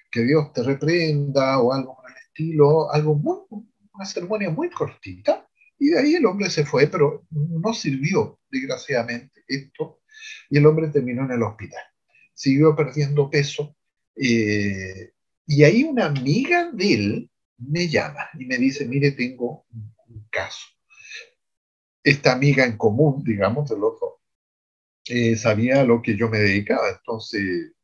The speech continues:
eh, bueno, yo de hecho soy profesor, me dedico a hacer clases. Pero esto es, eh, otra actividad, digamos, eh,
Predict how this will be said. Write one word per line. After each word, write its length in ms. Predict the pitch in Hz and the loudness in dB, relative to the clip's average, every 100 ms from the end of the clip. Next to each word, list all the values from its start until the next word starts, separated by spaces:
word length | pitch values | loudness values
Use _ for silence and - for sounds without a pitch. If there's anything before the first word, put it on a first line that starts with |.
| _ _ _ _ _ _ _ _ - | _ _ _ _ _ _ _ _ -8
eh, 60 | 104 | 0
bueno, 240 | 117 95 | 2 4
yo 140 | 113 | 6
de 100 | 104 | 6
hecho 180 | 113 113 | 4 0
soy 180 | 104 101 | -4 -6
profesor, 540 | - 92 101 - - 95 | -8 -14 -8 -4 -4 -6
me 80 | |
dedico 460 | 92 101 92 - _ | -10 -8 -8 -12 _
a 60 | _ | _
hacer 200 | - 151 - | -20 -20 -14
clases. 460 | 95 - - _ _ - - _ - | -14 -14 -20 _ _ -20 -20 _ -4
Pero 640 | 107 107 95 92 85 85 | -2 0 2 2 0 -2
esto 460 | 107 - 120 107 | -6 -4 -2 0
es, 440 | 104 101 - - _ | 0 -2 -8 -20 _
eh, 200 | - 85 - | -14 -10 -6
otra 280 | 104 101 | -6 -6
actividad, 480 | 98 101 95 98 107 | -12 -10 -6 -4 -4
digamos, 520 | 101 95 95 104 104 143 | -4 -6 -6 -8 -10 -16
eh, 280 | 92 82 | -16 -16